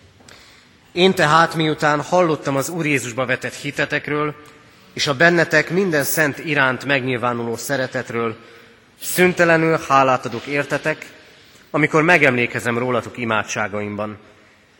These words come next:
És kérem, hogy a mi Úrunk Jézus Krisztus Istene, a dicsőség Atya, adja meg nektek a bölcsesség és a kinyilatkoztatás lelkét, hogy megismerjétek őt, és világosítsa meg lelki szemeteket, hogy meglássátok,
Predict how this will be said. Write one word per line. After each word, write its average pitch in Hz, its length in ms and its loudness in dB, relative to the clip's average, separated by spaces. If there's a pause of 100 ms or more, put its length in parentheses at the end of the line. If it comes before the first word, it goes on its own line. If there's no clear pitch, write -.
(120)
És 156 200 2
kérem, 170 400 4
hogy 151 160 0
a 160 40 2
mi 180 120 2
Úrunk 165 300 -2
Jézus 151 320 -2
Krisztus 135 340 -12
Istene, 127 540 -4 (680)
a 139 100 -4
dicsőség 135 640 -2
Atya, 139 580 -4
adja 160 280 -2
meg 127 180 0
nektek 143 320 -4
a 117 60 -6
bölcsesség 139 880 -4 (400)
és - 160 -6
a 135 60 -6
kinyilatkoztatás 123 1000 -2
lelkét, 120 580 -6 (720)
hogy 147 180 -4
megismerjétek 123 840 2
őt, 135 380 -8 (600)
és - 160 0
világosítsa 156 760 2
meg 131 180 0
lelki 156 320 2
szemeteket, 147 640 -2
hogy 151 140 -6
meglássátok, 139 840 -2